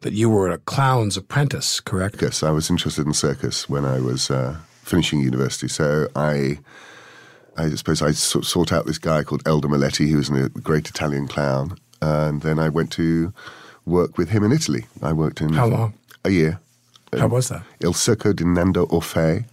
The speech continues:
Speaker 2: It was a hard circus. I mean, it wasn't, um, it
Speaker 1: What
Speaker 2: was
Speaker 1: does that mean? <laughs> I love that. What does it mean, a hard circus?
Speaker 2: A hard circus is, it's three shows daily. Uh,
Speaker 1: It's a hard schedule.
Speaker 2: A hard schedule. I was in charge of the giraffes as well. I had to look after the giraffes.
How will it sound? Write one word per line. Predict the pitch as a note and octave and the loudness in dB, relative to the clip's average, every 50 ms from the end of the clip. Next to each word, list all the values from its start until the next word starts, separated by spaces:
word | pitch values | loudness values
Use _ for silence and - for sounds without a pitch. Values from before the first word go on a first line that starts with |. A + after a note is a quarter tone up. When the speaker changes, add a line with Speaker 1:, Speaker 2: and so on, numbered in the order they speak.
| _ _ _ - - | _ _ _ -2 0
Speaker 2:
It | |
was | E2 E2 D2+ D2 | 2 2 2 0
a | - | -2
hard | - - G2+ G2 F#2 F2+ D2+ | 0 0 2 4 4 2 2
circus. | - - - A1 A1 - - A#1+ A#1 - - - - | 0 0 0 0 -2 -2 -6 -6 -6 -6 -8 -6 -2
I | D#2 | 0
mean, | D#2 D2 C#2+ | 0 0 0
it | C2+ A1+ | 0 0
wasn't, | D#2+ E2 D#2+ - E2+ C#2+ C2+ - | 0 0 0 0 -2 -2 -2 -2
um, | E2 D#2 D#2 D2+ D2 D#2 E2 - - | -2 -2 0 -2 -2 -4 -8 -6 0
it | C#3 | 2
Speaker 1:
What | C#3 | 2
Speaker 2:
was | C#3+ C#3 C3+ | 4 4 4
Speaker 1:
does | C#3 B2+ C#3 | 4 4 2
that | |
mean? | C3 - - - - - - - | 0 -2 -2 -6 -14 -14 -6 -2
<laughs> | - A#3 A3+ - - - - - - - - D4+ - - - - - - - _ - - - - | 0 0 0 0 0 0 0 0 0 -2 -4 -4 -4 -4 -4 -4 -4 -4 -6 _ -14 -10 -4 0
I | B2 A2+ | 2 4
love | A#2+ F3 F#3+ D3+ | 6 6 4 4
that. | B2+ G2 - - - - - | 2 0 -2 -4 -12 -2 2
What | E3 F3 | 4 4
does | F#3 F3+ | 4 4
it | E3+ | 4
mean, | D#3 D#3+ D#3 C#3 | 2 4 4 4
a | B2+ | 2
hard | A2+ - - - C3+ B2 A#2 G#2+ F#2+ | 0 0 0 0 2 2 2 2 0
circus? | - - - D#2+ D2+ - - - - - - - - - - | -4 -6 -6 -6 -8 -10 -14 -14 -14 -14 -14 -14 -12 -6 -2
Speaker 2:
A | A2+ | 2
hard | B2 C3+ C#3+ D#3 E3 D#3+ | 4 4 4 4 4 4
circus | - C3+ G#2+ - A2+ G#2 - | 4 2 2 2 2 2 4
is, | G#2 F2+ F2+ E2 D#2 | 6 6 4 4 2
it's | E2 D#2+ - F2+ F2 - - - - - | 0 0 0 0 0 0 -2 -8 -2 2
three | A#2 A#2+ A#2+ | 4 4 4
shows | A#2 - A#2+ G#2+ G#2+ G2 | 4 4 4 4 4 2
daily. | - G2 F2 F2 E2 E2 E2 E2+ G#2 - _ _ - - - - - - - - - - - | 2 2 2 4 4 2 2 0 -2 -8 _ _ -20 -20 -20 -20 -20 -20 -20 -20 -20 -12 -6
Uh, | - D#2+ E2+ E2+ D#2+ D#2+ | -2 0 2 2 4 4
Speaker 1:
It's | D#2+ | 4
a | - | 4
hard | B2+ G#2+ F#2+ | 2 2 0
schedule. | - - B2 G#2+ F2+ D2 C2 D2+ F2+ - - | 0 0 0 0 0 -2 -8 -14 -12 -6 0
Speaker 2:
A | G#2 G#2 | 2 2
hard | G#2+ A2 A#2+ C3+ C3+ | 4 4 4 2 2
schedule. | - - G2+ E2+ E2+ F#2+ F2+ F2 F2 E2 D2+ - _ - | 0 0 0 2 2 2 2 2 2 0 -2 -4 _ -4
I | D2+ | -2
was | D#2+ D#2 | -2 0
in | E2+ F2 | -2 -2
charge | - - - F2+ E2+ E2 - | -2 0 2 2 0 0 -2
of | D2+ | -6
the | C#2+ B1+ | -8 -6
giraffes | C#2 F2 F2+ E2+ D#2+ D#2 E2+ F2 - - - - - - | 0 2 2 4 4 2 0 0 -2 -6 -8 -8 -8 -8
as | - D#2 | -4 -2
well. | D2+ C#2+ C#2+ | -2 0 0
I | D2+ | 0
had | F2+ F2 - | -2 -2 -2
to | E2 | -2
look | E2 D#2+ - | -2 0 0
after | D#2 D#2 - - | -2 -2 -2 -4
the | D#2+ | -4
giraffes. | D#2 - D#2+ C#2+ C2 B1 A1+ - - - - - | -2 0 0 2 2 0 0 -4 -4 -8 -12 -12